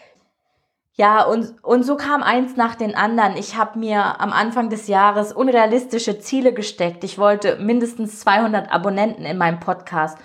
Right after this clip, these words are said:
Und das war sowas von unvorstellbar für mich. Es war irgendwie so, wer zum, ja, wer soll den Podcast denn anhören? Und ja, jetzt heute habe ich über dreihundert Abonnenten und ich weiß natürlich jetzt auch, dass das noch nicht das Ende ist.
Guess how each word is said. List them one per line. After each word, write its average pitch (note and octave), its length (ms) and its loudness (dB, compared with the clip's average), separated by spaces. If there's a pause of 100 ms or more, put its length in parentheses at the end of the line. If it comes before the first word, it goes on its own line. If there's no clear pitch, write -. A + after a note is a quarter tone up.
(240)
Und F#3 80 -4
das G3 200 0
war G#3 160 4
sowas D4 800 2
von C4 220 -4
unvorstellbar A3+ 1120 0
für F#3+ 140 -6
mich. A#3 380 -4 (840)
Es F3 220 0
war D3+ 320 4
irgendwie D#3 300 -6
so, D#3 380 -4
wer F#3 380 2
zum, C#2+ 1040 -10
ja, E3+ 340 2
wer F#3+ 180 2
soll G3+ 220 2
den A3 300 -6
Podcast A3 440 -2
denn F3 160 -6
anhören? E3+ 560 0 (560)
Und G#3+ 380 2
ja, F#3 360 2 (500)
jetzt A3+ 300 -2
heute A#3 280 4
habe G3+ 120 4
ich G3+ 60 -6
über A3 220 2
dreihundert A#3+ 500 0
Abonnenten A3+ 580 -2
und D3 140 -8
ich F#3+ 160 -12
weiß G3+ 380 0
natürlich G3+ 580 -4
jetzt A#3+ 400 0
auch, G#3 220 4
dass G3+ 180 -4
das F#3 200 -10
noch F#3 140 -4
nicht G3+ 200 -6
das F3+ 140 -2
Ende A3 360 0
ist. D#3+ 360 -2